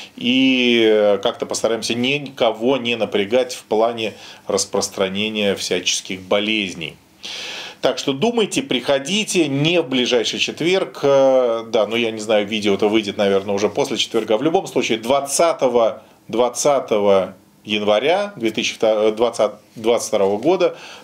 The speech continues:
первое занятие в этом году после длительного перерыва. Занятие ве-, ведет, э,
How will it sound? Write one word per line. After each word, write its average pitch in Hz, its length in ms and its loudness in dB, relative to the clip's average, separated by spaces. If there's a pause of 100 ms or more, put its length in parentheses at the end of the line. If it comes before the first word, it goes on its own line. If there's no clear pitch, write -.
(100)
первое 147 440 0
занятие 107 960 0 (400)
в 107 100 -2
этом 107 320 2
году 107 400 2
после 120 460 -2
длительного 117 800 0
перерыва. 113 840 0 (640)
Занятие 113 520 0
ве-, 110 380 2
ведет, 113 440 0
э, 104 400 2